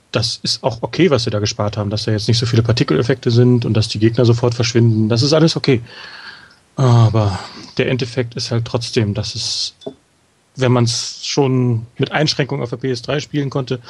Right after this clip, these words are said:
dann noch mehr Einschränkungen zu haben, ja, ist schade. Also es macht trotzdem noch so ein bisschen Spaß und ich werd's auch weiterhin zocken,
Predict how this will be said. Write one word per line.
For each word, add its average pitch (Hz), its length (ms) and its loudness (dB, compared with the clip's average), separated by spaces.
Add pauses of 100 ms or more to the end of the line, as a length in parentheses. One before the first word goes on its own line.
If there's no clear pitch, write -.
(220)
dann 123 180 0
noch 123 180 0
mehr 127 160 0
Einschränkungen 117 680 0
zu 117 160 -4
haben, 110 360 0 (720)
ja, 107 180 -4 (1300)
ist - 160 2
schade. 101 340 -2 (100)
Also 120 320 2 (280)
es - 140 -8
macht 127 180 -2
trotzdem - 300 -2
noch 139 100 2
so 123 80 -2
ein 117 60 -2
bisschen 117 220 -4
Spaß - 480 0 (480)
und 123 240 -2
ich - 100 -16
werd's 123 180 -4
auch 101 140 -8
weiterhin 110 340 -2
zocken, - 200 -4